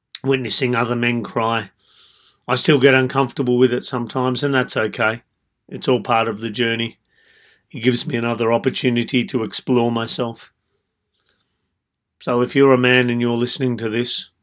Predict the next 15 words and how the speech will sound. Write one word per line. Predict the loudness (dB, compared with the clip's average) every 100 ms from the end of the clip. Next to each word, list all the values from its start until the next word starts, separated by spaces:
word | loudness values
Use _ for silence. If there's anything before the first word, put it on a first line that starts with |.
| _ _ _ _ _ _ _ _ _
cry. | 0 4 4 2 -8 _ _ _ _ _ _ _ _ _ _ _ _ _ _ _ _ _ _ _
Cry | -14 -6 -4
for | -4
the | -2 2
good | 0 0
times, | -4 -2 -4 -6
cry | -6 -2 -2
for | -2
the | -6
bad | -2 -2 -4
times. | -8 -12 -12 -16 -20 _ _ _ _ _ _ _ _ _ _ _ _
Cry | -2 4 4
because | 4 0 -2
you | -2 -4
can. | 0 0 0